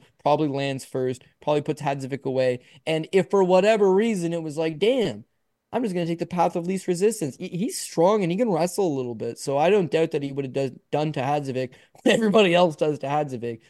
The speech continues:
had he wanted to, and taken him down as well. So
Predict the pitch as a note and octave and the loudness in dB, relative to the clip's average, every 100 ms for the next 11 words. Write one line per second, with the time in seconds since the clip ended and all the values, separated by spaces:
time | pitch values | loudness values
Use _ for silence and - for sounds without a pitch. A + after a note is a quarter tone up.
0 | _ _ - E3+ F3 D#3+ D#3+ D3+ - B2 | _ _ 0 2 4 4 2 0 -4 -6
1 | - _ - - E3 E3+ D3 D3+ D3+ A2 | -8 _ -6 -2 2 2 2 2 0 -4
2 | A#2+ B2 A2+ - C3 B2 | -2 -2 -2 0 0 0